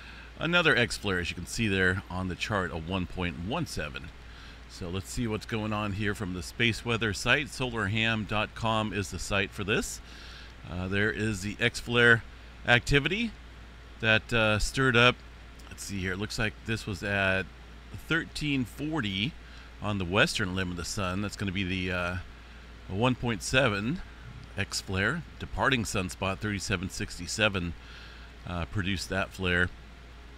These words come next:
And then a short time later, uh, let's see here.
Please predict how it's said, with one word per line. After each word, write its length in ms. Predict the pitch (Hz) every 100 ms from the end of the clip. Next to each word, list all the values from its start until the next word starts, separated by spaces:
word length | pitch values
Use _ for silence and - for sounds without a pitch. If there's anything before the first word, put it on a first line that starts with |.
| - -
And 100 | 107
then 120 | 107 107
a 60 |
short 280 | 95 120 110
time 320 | 113 107 98
later, 440 | 107 123 120 117 - - - - - - - - - 98
uh, 680 | 104 104 104 104 104 107 107
let's 240 | 113 -
see 420 | - 113 110 110
here. 540 | 101 110 104 104 101